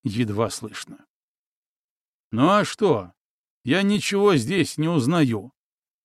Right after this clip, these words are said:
Думал, что ещё минут десять, а уже больше прошло. Может, развернуться и обратно в город?» «Успеем. Жми дальше». План у них наверняка был.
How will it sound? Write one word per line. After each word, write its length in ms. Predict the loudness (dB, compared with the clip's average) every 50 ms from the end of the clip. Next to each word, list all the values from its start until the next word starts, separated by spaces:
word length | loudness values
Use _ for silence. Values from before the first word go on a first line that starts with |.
| _ _ _
Думал, 380 | -4 -2 -2 0 0 -2 -2
что 180 | -2 -2 -2 0
ещё 340 | 2 2 2 0 -2 0 2
минут 340 | 2 2 2 2 2 2 0
десять, 640 | -2 -2 -2 -2 -2 -4 -4 -8 -10 -10 -14 -18 _ _ _ _
а 120 | -4 -2 0
уже 360 | 2 2 0 2 0 0 0
больше 420 | 2 2 2 2 2 0 -2 -6
прошло. 540 | -4 -4 -6 -6 -4 -4 -2 -2 -2 -4 -6 _ _ _ _ _ _ _ _ _ _ _ _ _ _ _ _ _ _
Может, 400 | 0 0 2 2 2 0 0 2
развернуться 880 | 2 2 2 2 2 2 4 2 2 0 -2 -2 0 0 0 0 -2 -6 _ _ -2
и 80 | 0
обратно 440 | 0 2 2 2 0 2 2 0 0
в 60 | 0
город?» 420 | 2 2 2 2 2 -4 -8 -16 _ _ _ _ _ _ _ _ _ _ _ _ _ _ _ _ _ _ _ _ _ _
«Успеем. 800 | 0 0 0 0 -2 0 2 4 4 6 6 4 2 0 -4 -8 -12 _ _ _ _ _ _ _ _ _ _ _ -12
Жми 320 | -4 0 2 4 4 4
дальше». 560 | 4 4 2 0 0 -4 -10 -12 -14 -14 -16 _ _ _ _ _ _ _ _ _ _ _ _ _ _ _ _ _ _ _ _ _ _ _ _ _ _ _ _ _ _ _ _ _ _ _ _ _ _ _ _ _ _ -4
План 400 | 0 2 4 4 4 4 4 4
у 80 | 4
них 400 | 4 6 6 4 4 2 -2 -6
наверняка 720 | -2 2 4 6 6 6 6 6 4 4 4 2 0 -2 0
был. 320 | -2 -4 -4 -6 -10